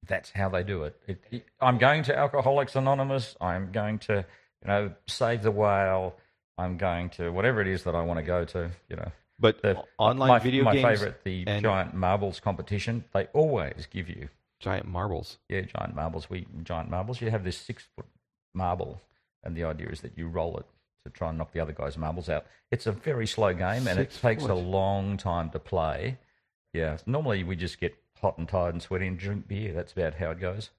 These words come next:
Speaker 2: I, I can't even
Speaker 1: Yeah.
Speaker 2: imagine, like, what, we talking, a steel marble or a glass marble?
Speaker 1: No, it's a rock marble.
Speaker 2: Jesus, six foot, that thing would be a monster to try to move.
Speaker 1: That's probably why it's a very slow game.
Speaker 2: Yeah.
Speaker 1: Yeah, it goes on
Speaker 2: Once
Speaker 1: forever.
Speaker 2: it gets going, you crush houses.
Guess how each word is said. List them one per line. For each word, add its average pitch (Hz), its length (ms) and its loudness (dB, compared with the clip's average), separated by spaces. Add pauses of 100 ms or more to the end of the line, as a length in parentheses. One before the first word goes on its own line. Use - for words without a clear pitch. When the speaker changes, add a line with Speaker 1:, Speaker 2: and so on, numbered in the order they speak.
(220)
Speaker 2:
I, - 100 -6
I 110 120 2
can't 113 180 0
even 95 140 0
Speaker 1:
Yeah. - 40 0
Speaker 2:
imagine, 107 440 0
like, 95 180 -4
what, 98 160 -6
we 98 160 -4
talking, 95 280 -2
a 90 40 -2
steel 104 320 -4
marble 120 380 -2
or 87 160 2
a 85 80 -4
glass 98 320 -2
marble? 117 260 -2
Speaker 1:
No, 131 80 0
it's 120 140 -2
a - 20 0
rock 127 260 -6
marble. 76 380 -4 (340)
Speaker 2:
Jesus, - 400 -14
six - 300 -10
foot, - 220 -8
that 120 120 -6
thing 104 120 -6
would 85 160 -2
be 90 80 -2
a 90 40 -2
monster 104 440 -2
to 82 40 -6
try 78 140 -2
to 78 140 -4
move. 80 100 -6
Speaker 1:
That's 113 220 2
probably 127 420 -2
why 92 220 0
it's 87 100 -6
a 95 60 -2
very 85 240 -2
slow 80 180 -6
game. 78 380 -6 (160)
Speaker 2:
Yeah. 104 300 -2 (120)
Speaker 1:
Yeah, 98 200 -4
it 87 100 -8
goes 87 160 -2
on 87 100 -4
Speaker 2:
Once 127 220 6
Speaker 1:
forever. - 80 0
Speaker 2:
it 127 80 -4
gets 117 220 2
going, 101 420 0
you 101 80 -6
crush - 260 -2
houses. - 520 -6